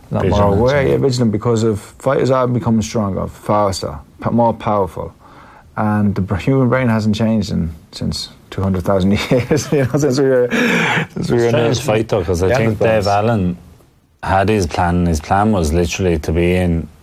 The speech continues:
Speaker 2: Price's face for the first six rounds, thinking that Price would die a death as he usually does, like, not being smart, but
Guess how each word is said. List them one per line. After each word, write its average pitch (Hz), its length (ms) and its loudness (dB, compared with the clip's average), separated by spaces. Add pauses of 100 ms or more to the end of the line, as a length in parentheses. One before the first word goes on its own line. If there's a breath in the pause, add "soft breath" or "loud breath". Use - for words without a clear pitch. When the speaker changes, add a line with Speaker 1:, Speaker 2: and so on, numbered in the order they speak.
(120)
Speaker 2:
Price's 82 500 -2
face 80 360 0
for 82 240 0
the 82 60 0
first 80 320 -2
six - 260 -4
rounds, 85 320 0
thinking 90 380 -2
that 80 120 2
Price 87 340 -2
would 85 280 -2 (1000 soft breath)
die 82 220 0
a 87 200 0
death 85 380 -2
as 90 160 -2
he 85 80 0
usually 85 380 0
does, 113 260 0
like, 78 180 -4
not 87 180 -8
being 90 200 -6
smart, 95 380 -2 (100)
but 90 100 -4